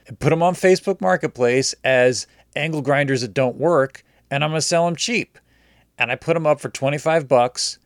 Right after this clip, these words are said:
There's four of 'em. It says in big bold letters, "Not working." And instantly, I had five guys that all wanted it, right? So, and they're already sold. It wasn't even up twenty-four hours.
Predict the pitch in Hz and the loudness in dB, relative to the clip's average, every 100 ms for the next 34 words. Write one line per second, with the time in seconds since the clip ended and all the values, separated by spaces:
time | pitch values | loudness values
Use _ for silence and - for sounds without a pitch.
0 | _ 135 139 - - 143 123 101 110 120 | _ -4 -2 -4 0 2 2 0 -6 -8
1 | 127 _ _ - 127 - 147 139 117 123 | -14 _ _ -6 -4 2 4 4 2 -4
2 | 92 139 131 139 147 143 139 120 113 107 | 0 -2 2 2 2 0 0 0 0 -4
3 | - _ _ _ _ 123 127 123 127 127 | -10 _ _ _ _ -6 -2 -2 0 0
4 | 120 - 82 _ _ _ _ 131 147 156 | 0 -6 -16 _ _ _ _ -8 -6 -4
5 | 160 - 156 131 117 113 104 _ _ 131 | -2 -4 -8 -8 -6 -6 -10 _ _ -10
6 | 127 120 123 113 98 _ - - 147 117 | -10 -6 -4 -4 -6 _ -18 -6 -6 -4
7 | 104 123 104 92 76 - - 123 - 110 | -6 -4 -2 -4 -6 -12 -6 -6 -4 -4
8 | 95 85 82 73 69 _ - 98 98 - | -4 -6 -12 -14 -20 _ -16 -10 -10 -10
9 | _ _ _ - - 131 131 139 143 151 | _ _ _ -8 0 2 2 -2 -4 -2
10 | 156 160 151 - 185 113 87 _ - - | 0 0 -2 -4 -2 -2 -6 _ -8 -4
11 | 160 180 170 160 156 - 170 165 - 156 | 2 2 4 0 -2 -4 -6 -6 -4 -2
12 | 147 117 - - | 0 0 -4 -14